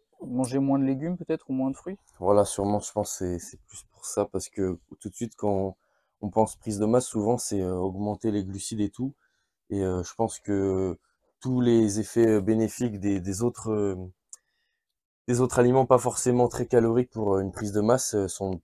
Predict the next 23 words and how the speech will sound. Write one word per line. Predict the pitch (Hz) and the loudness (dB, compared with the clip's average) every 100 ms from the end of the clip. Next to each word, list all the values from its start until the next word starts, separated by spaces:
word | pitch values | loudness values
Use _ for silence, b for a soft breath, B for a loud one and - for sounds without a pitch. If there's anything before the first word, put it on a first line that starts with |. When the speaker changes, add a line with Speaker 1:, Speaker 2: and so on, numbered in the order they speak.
| _ | _
Speaker 2:
parfois, | - 104 - 110 | -6 -6 0 0
euh, | 104 92 87 _ _ _ - 110 | 0 -2 -6 _ _ _ -14 -10
oubliées | 107 104 110 | -4 0 0
par | 110 98 | 0 -4
certains, | - 92 110 | -6 -2 -2
dont, | 101 98 85 | -2 -4 -6
bah, | 87 85 80 | -8 -8 -8
bah, | 82 | -6
moi-même. | 90 101 110 107 117 _ _ _ _ | 0 0 0 -2 -6 _ _ _ _
Donc, | 95 101 | -10 -8
euh, | |
je | - | -2
pense | 127 123 | -2 0
que | 117 | -2
prendre | 101 - 107 | -2 -2 -2
des | 104 | -4
petites | - 113 | -6 -10
vitamines | 113 120 113 113 | 0 0 0 -2
comme | 104 | -6
ça | 95 113 | 0 -2
à | |
côté, | 104 104 - 113 117 | 0 -6 -4 -2 0
euh, | 101 | -4